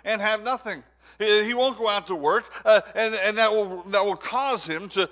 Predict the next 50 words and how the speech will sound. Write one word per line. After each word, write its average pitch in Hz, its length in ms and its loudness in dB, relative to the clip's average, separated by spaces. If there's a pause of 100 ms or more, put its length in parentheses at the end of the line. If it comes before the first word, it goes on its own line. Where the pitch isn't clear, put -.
(160)
to 208 100 -4
have 208 200 0
to 208 100 -12
go 214 120 -2
out 196 220 0
and 185 100 -14
beg 180 460 0 (120)
at 185 100 -8
time 202 180 -6
of 190 60 -4
harvest. 214 260 0
'Cause - 160 -12
guess 214 220 -4
what? 208 200 0 (140)
He 208 160 -6
didn't 170 340 -6
plow, 196 440 -4 (160)
he 208 180 -6
didn't 156 340 -8
plant, 220 360 -6 (200)
he 226 200 -4
didn't 151 360 -6
water, 226 440 0 (160)
he 240 180 -4
didn't 156 320 -4
weed. 254 380 -4 (160)
Uh, 233 140 4
he, 226 240 0 (100)
he 277 160 -2
found 240 300 0
reasons 220 360 -6
to 208 60 -10
not 220 240 -2
do 214 140 -4
any 254 200 0
of 202 80 0
those 156 260 -6
things 175 300 -8 (180)
and 202 140 -4
not 226 220 2
to 208 80 -14
go 214 120 0
help 254 300 0
anybody 170 400 -4
else 277 240 2
do 202 140 -4
any 160 140 -6
of 135 60 -8
those 139 200 -6
things. 165 320 -8